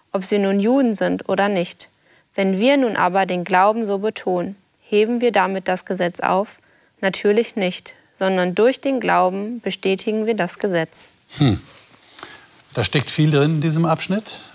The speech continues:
Speaker 2: Äh, er beginnt diesen Abschnitt, wenn ich noch mal euch zurückverweisen darf auf Vers einundzwanzig und zweiundzwanzig,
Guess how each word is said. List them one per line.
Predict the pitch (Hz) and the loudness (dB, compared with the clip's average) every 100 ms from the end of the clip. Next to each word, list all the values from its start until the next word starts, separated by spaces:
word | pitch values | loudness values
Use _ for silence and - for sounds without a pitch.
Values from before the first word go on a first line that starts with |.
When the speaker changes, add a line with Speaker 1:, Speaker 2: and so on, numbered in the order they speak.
| - | -2
Speaker 2:
Äh, | 131 131 131 | 0 2 0
er | 120 | 2
beginnt | 127 101 147 180 | 2 2 2 2
diesen | 185 165 175 | 0 2 2
Abschnitt, | 165 - 180 202 - | 2 2 0 0 2
wenn | 139 | 2
ich | 120 | 2
noch | 139 | 2
mal | 127 135 139 | 4 4 4
euch | 135 135 - | 2 0 0
zurückverweisen | - 127 143 - - - 143 127 127 135 139 | 0 2 0 -2 -4 -2 2 4 4 4 2
darf | 127 135 147 | 4 2 2
auf | 131 123 | 0 0
Vers | - 131 123 | 0 2 2
einundzwanzig | - 135 143 - 135 135 139 123 | 2 2 4 4 4 2 2 2
und | 117 | 2
zweiundzwanzig, | - 120 151 - 165 170 202 180 | 4 4 4 4 4 4 2 0